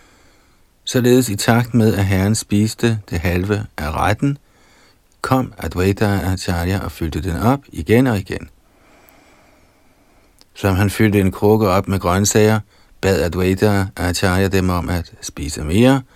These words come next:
og Chaitanya Mahaprabhu sagde: "Hvor meget mere kan jeg spise?" Advaita Acharya sagde: "Du skal ikke efterlade det, jeg allerede har givet dig.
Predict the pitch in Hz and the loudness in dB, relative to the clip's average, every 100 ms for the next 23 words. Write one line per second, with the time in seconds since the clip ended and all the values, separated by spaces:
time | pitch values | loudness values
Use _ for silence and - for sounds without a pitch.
0 | - - - _ - 120 139 113 123 120 | -20 -20 -20 _ -4 -2 0 2 4 4
1 | 127 113 113 110 113 117 - 110 107 - | 4 4 2 0 0 0 4 4 4 -2
2 | _ _ _ _ _ _ _ _ _ _ | _ _ _ _ _ _ _ _ _ _
3 | _ - - 113 92 95 104 90 107 - | _ -12 0 2 4 4 2 4 2 2
4 | 92 92 - - 85 80 92 104 98 - | 0 0 -4 -4 -4 -4 -6 -6 -6 -8
5 | _ _ _ _ _ _ _ _ _ _ | _ _ _ _ _ _ _ _ _ _
6 | - 92 101 98 117 107 110 101 98 - | -6 0 2 4 4 2 2 2 2 0
7 | 95 95 95 _ _ _ _ - 127 - | 0 0 -4 _ _ _ _ -2 0 4
8 | 131 160 110 107 - 120 110 101 92 95 | 4 4 4 2 2 2 4 2 4 4
9 | 92 87 95 87 87 90 82 - 80 73 | 4 2 2 0 0 -2 -4 -6 -6 -4
10 | 78 87 78 80 | -4 -2 -4 -4